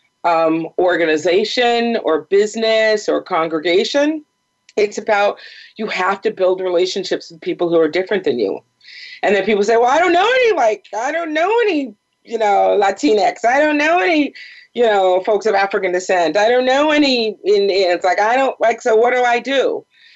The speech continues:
And, and my answer, um, and this is about intention and commitment, um, is that then you get to actually make a conscious effort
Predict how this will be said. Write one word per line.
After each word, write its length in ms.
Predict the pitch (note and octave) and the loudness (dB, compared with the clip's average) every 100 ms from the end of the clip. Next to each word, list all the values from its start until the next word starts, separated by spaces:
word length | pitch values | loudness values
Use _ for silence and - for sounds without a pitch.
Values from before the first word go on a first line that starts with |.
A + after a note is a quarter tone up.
| _ _ _ _ _ | _ _ _ _ _
And, 260 | G#3+ G#3 G#3 _ - | -2 -2 -6 _ -4
and 340 | G3+ G3+ G3+ | -2 -2 -6
my 180 | F#3+ F#3 | -4 -4
answer, 720 | D#3+ F3+ G3+ - C4+ D4 - - _ | -2 -4 -4 -4 -2 -2 -4 -10 _
um, 460 | F3+ F#3 F#3 F#3 F#3+ - | -2 0 0 0 -4 -2
and 140 | F#3+ | 0
this 160 | F#3+ G#3+ | 0 0
is 100 | G#3 | 0
about 480 | G3+ F3+ F3+ F3+ - | 0 2 2 0 -4
intention 960 | F#3+ F#3+ F3+ - F3+ F3+ A3+ A#3 C4+ D4+ _ _ _ _ | -2 0 -2 -2 -2 -2 -2 -2 -4 -8 _ _ _ _
and 540 | - F3+ E3+ E3+ E3+ E3+ - _ _ - | -4 -2 0 0 -2 -6 -14 _ _ -6
commitment, 920 | G#3 F3 F3+ - G3+ B3+ C#4+ - - _ _ _ _ _ - | -4 0 -2 -2 0 0 -2 -8 -20 _ _ _ _ _ -4
um, 480 | F#3+ F#3 F3+ F3+ F3 _ _ - | 0 2 0 -2 -8 _ _ -2
is 240 | A3 G3+ | 0 0
that 340 | G#3+ G3+ - _ _ _ _ - _ - | 2 2 0 _ _ _ _ -20 _ -2
then 380 | F#3+ F#3+ G3+ G3+ | 0 2 0 -2
you 240 | G#3 G#3 | -4 -4
get 360 | - F3 A#3+ - | 0 2 0 -4
to 500 | - G3 F#3 G3 G3 - - _ | 0 4 4 4 0 -10 -20 _
actually 420 | F3 F3 - G3+ | -4 -4 0 0
make 320 | F#3+ F3 F3 F3 | 2 2 0 -2
a 80 | |
conscious 640 | - - E3+ E3 E3+ F#3 - - | -8 -4 -2 -2 -2 -4 -4 -4
effort 560 | D#3+ G3+ C4 - - | -4 -4 -6 -8 -20